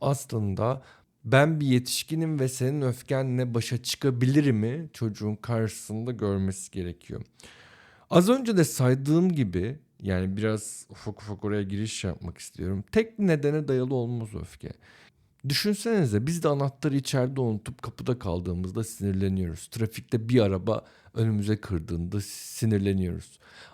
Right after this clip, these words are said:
Alışverişe gidip alışveriş listesinden eksik alışveriş yapıp eve geldiğimiz için sinirleniyoruz.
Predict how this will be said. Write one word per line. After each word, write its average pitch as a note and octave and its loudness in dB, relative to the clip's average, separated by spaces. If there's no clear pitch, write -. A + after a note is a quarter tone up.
Alışverişe D3+ 2
gidip C3+ -2
alışveriş C3 2
listesinden B2 0
eksik - -2
alışveriş A2 0
yapıp - -8
eve A2 2
geldiğimiz G#2+ 2
için A2 -6
sinirleniyoruz. F#2+ -2